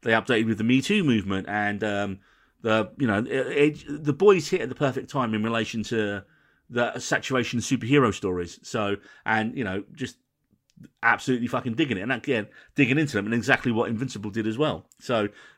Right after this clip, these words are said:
they were the shows that were in a, uh, the right place at the right time. Unfortunately for Cowboy Bebop,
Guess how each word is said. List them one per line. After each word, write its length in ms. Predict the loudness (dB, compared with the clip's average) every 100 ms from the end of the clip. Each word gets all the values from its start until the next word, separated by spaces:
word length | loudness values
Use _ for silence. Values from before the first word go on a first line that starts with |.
| 4
they 140 | 8
were 140 | 8 6 _
the 80 | -6
shows 400 | 0 2 2 2
that 100 | 0
were 180 | 0 -2
in 100 | -2
a, 200 | -2 -4 _ _ _ _ -4
uh, 220 | 0 2
the 80 | 2
right 180 | 2 2
place 240 | -2 -2
at 60 | -4
the 60 |
right 160 | -2 -2
time. 300 | 0 0 -2
Unfortunately 500 | 0 4 4 2 -4
for 60 | -2
Cowboy 360 | -2 0 0
Bebop, 440 | 0 2 2 2